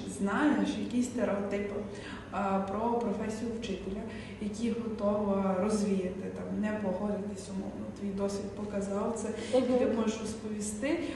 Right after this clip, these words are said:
Speaker 1: От якісь такі стереотипи, які, наприклад, можливо, тебе бісять як вчителя, як людина,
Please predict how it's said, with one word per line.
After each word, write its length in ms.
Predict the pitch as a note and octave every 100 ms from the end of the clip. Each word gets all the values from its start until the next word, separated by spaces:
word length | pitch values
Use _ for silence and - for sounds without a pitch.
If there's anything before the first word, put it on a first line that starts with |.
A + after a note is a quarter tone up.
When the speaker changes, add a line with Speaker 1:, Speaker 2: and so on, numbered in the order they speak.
| -
Speaker 1:
От 80 | G#3 G#3
якісь 160 | G#3+ -
такі 280 | A#3+ A#3 G#3
стереотипи, 640 | - G#3 G3+ G#3 - A3+
які, 240 | A3 G#3+
наприклад, 420 | G#3 G3+ G3+ G3+ G3+
можливо, 260 | G3+ G#3 G3+
тебе 380 | G3+ F#3+ G3+
бісять 580 | G3 F#3+ F3+ - F3 - G3
як 100 | G3+ -
вчителя, 440 | - G3+ G3 F#3 F#3 F#3
як 100 | F#3 G3
людина, 320 | G3 G#3 G3